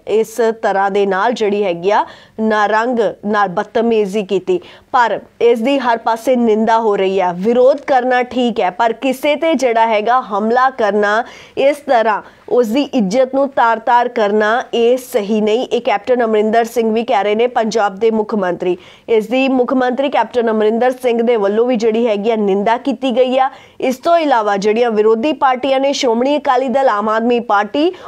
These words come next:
ਉਹਨਾਂ ਦੇ ਵੱਲੋਂ ਵੀ ਇਸ ਦੀ ਸਖਤ ਸ਼ਬਦਾਂ ਦੇ ਵਿੱਚ ਨਿੰਦਾ ਕੀਤੀ ਗਈ ਆ ਤੇ ਕਾਰਵਾਈ ਦੀ ਮੰਗ ਕੀਤੀ ਆ ਉਹਨਾਂ ਦੇ ਖਿਲਾਫ, ਜਿਨ੍ਹਾਂ ਨੇ ਇਸ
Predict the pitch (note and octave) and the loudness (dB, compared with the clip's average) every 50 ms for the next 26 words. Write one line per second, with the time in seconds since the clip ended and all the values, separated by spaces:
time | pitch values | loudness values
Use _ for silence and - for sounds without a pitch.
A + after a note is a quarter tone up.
0 | - - - C4 C4+ D4+ E4 F4 F4+ G4+ F4+ E4+ C#4 A#3+ A#3+ A#3 A#3 A#3 B3 C4+ | -8 -2 0 2 2 4 2 2 2 0 0 0 0 0 2 2 2 2 2 2
1 | C#4 B3+ A#3+ A#3+ - B3+ C#4+ D#4+ - - - C#4 C4+ - - D#4 D4 - - B3+ | 0 0 -2 -2 -2 -2 -2 -2 -2 -2 -4 -4 -4 -2 -2 -4 -2 -2 -2 -2
2 | G#3 G3 F#3 A#3+ A3+ A3+ A3 A3 G#3+ A3 A3 A3 D4 C4 C4 A#3+ G#3 G#3+ G#3 A3 | -2 0 0 0 0 2 2 2 2 0 -2 -2 0 0 0 2 0 0 0 0
3 | A3 A3 A3+ A#3 A3+ F#3+ - A#3+ A#3 G#3 A#3+ A#3+ A#3+ B3+ C4 C4+ B3+ E4 D#4 - | 0 -2 -2 -4 -6 -4 -2 -4 -2 0 0 0 2 0 0 0 0 -2 -4 -2
4 | - A#3 A3 A3 G#3+ G#3+ A3+ A3+ A#3+ G#3+ B3+ A#3+ A3 G#3 G3+ G3+ A3 C4+ C4+ C#4 | 0 0 0 0 2 2 0 0 2 2 0 0 0 0 0 -2 -2 -2 -2 -2
5 | C#4+ A#3+ - - B3+ B3 C4 C4+ B3 A3 G#3+ A3+ A#3+ B3+ A#3+ C#4 C4+ - - A#3 | -2 -4 -2 -4 -2 0 2 2 2 0 0 0 0 0 0 -2 -4 -2 -2 0
6 | G#3+ G#3+ A#3 B3+ B3 D#4+ D#4+ G#3+ G3+ A3+ A3 A#3+ B3 B3 A#3+ A#3 A#3+ C4+ E4+ - | 2 2 0 0 0 0 -2 0 0 0 0 0 0 0 2 2 2 0 0 -2
7 | - - - - - - C4 C#4 C4+ C4+ | -10 -20 -20 -10 -2 0 0 0 0 0